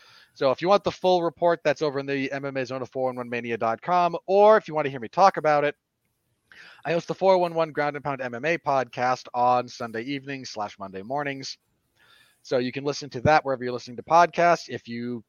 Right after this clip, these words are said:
plug that in there, you'll be able to find me talking about mixed martial arts. Uh, this week, I also talked about the big boxing match, Alexander Usyk and Anthony Joshua, and why Glenn Feldman should never be allowed to judge a petting zoo contest.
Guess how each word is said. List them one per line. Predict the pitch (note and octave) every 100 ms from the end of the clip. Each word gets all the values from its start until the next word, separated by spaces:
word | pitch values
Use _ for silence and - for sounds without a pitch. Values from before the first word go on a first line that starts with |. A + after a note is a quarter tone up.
| -
plug | C#3+ B2+
that | C3 C3
in | C3
there, | D#3+ G#3+
you'll | G3 D#3
be | D3
able | D3 C#3+
to | C#3
find | D3 C#3+ C#3
me | C3+
talking | B2 C3 C3+ C#3 B2+
about | B2 B2 A#2+
mixed | A2+ -
martial | A2 G2+ A2+
arts. | F#2+ - - - _ _ _ _ _ _
Uh, | G2 G2
this | G2 A2
week, | - C#3+
I | C3+
also | C3+ A#2+
talked | C3+ D3 C3+
about | C#3 C3
the | G#2+
big | A#2 -
boxing | E3 G3 - F3+
match, | F3 F3 -
Alexander | A#2 A2+ B2 A#2+
Usyk | B2 A2+ B2
and | A#2
Anthony | A2 G#2+
Joshua, | G2 C#3 D3+ - D#3
and | B2+
why | A2
Glenn | G#2 G#2+ A2
Feldman | G#2+ D#3+ E3 D#3
should | D#3+ A#2+
never | B2 A2+
be | A#2
allowed | A#2 B2 A#2+ A2
to | A#2+
judge | G#2 B2 A#2 G#2
a | G#2+ G#2
petting | - E3 E3 C3 _ -
zoo | - A#2+
contest. | - A#2 G#2+ G#2 G2+ - - -